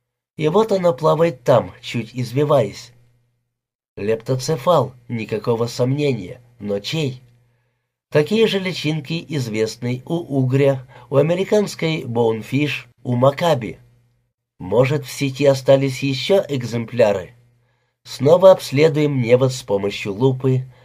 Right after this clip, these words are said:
и на этот раз мы знаем, чего ищем. Рамон находит одну личинку, Луис Альберто сразу две. Теперь их в банке четыре, а лов продолжается,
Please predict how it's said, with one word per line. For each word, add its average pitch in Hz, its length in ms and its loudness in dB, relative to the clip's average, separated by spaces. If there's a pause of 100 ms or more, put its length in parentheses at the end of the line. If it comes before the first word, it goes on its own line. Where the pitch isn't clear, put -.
(200)
и 175 140 -6
на 180 80 0
этот 185 400 4
раз 131 300 4
мы 117 160 -2
знаем, 143 440 2
чего 107 380 -6
ищем. - 540 -8 (600)
Рамон 123 520 0
находит 147 560 -2
одну 135 300 -2
личинку, 147 720 -6 (280)
Луис 135 440 0
Альберто 104 540 0
сразу 107 440 -4
две. 139 340 -2 (920)
Теперь 214 420 2
их 180 180 -4
в 139 60 -4
банке 147 400 4
четыре, 147 680 -6 (520)
а 139 140 6
лов 202 240 4
продолжается, 139 1000 0